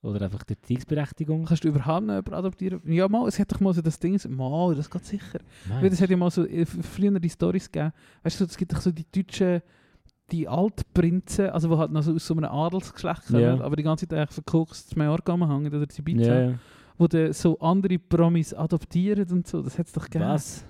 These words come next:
Speaker 2: Ja, ja,
Speaker 1: Nie
Speaker 2: das
Speaker 1: gehört,
Speaker 2: gibt's,
Speaker 1: nein.
Speaker 2: Mama, das hat's gegeben. wo der hat so, ja, der hat so die Storys ge-, der, ich glaub, der Oli Pocher sogar ist adoptiert worden von irgend so einem Dude und so Zeug. Aber beim Oli Pocher ist er vielleicht auch mehr so ein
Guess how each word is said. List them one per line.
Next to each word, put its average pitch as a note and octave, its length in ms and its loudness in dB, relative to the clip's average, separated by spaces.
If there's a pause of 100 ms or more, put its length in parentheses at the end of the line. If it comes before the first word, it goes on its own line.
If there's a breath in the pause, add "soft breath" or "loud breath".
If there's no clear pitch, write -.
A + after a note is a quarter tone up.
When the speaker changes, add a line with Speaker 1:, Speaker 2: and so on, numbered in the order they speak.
Speaker 2:
Ja, F#3+ 160 4
ja, A#3+ 180 4
Speaker 1:
Nie A#3+ 40 4
Speaker 2:
das - 120 -2
Speaker 1:
gehört, G3+ 100 0
Speaker 2:
gibt's, G3+ 220 -2
Speaker 1:
nein. F#3 40 4
Speaker 2:
Mama, G#3 260 2
das F3 180 -4
hat's - 160 -6
gegeben. F#3 260 -2 (580 soft breath)
wo E3+ 320 4
der D#3+ 340 0
hat D#3 160 0
so, - 140 -4
ja, F3 180 2
der E3+ 120 2
hat D#3+ 100 -2
so - 100 -6
die D#3+ 100 -2
Storys F3 300 0
ge-, E3 140 -4
der, D3+ 160 -4
ich D3+ 100 -6
glaub, - 120 -2
der - 120 -8
Oli F#3 220 4
Pocher - 640 -2
sogar A#3 340 -4
ist F3+ 160 -8 (100)
adoptiert F3 540 -4
worden F3+ 220 -2
von D#3+ 140 -4
irgend E3 280 -2
so E3 80 -2
einem E3 300 2
Dude E3+ 140 -2 (140)
und E3 160 -4
so E3 100 -16
Zeug. C#3+ 240 -10 (440 loud breath)
Aber F3 140 2
beim F3 240 2
Oli F3 180 2
Pocher E3+ 220 -2
ist D#3+ 100 -4
er D3+ 60 -4
vielleicht D3+ 200 -4
auch C#3+ 80 0
mehr D3 140 -2
so D3 100 -2
ein C3+ 240 -2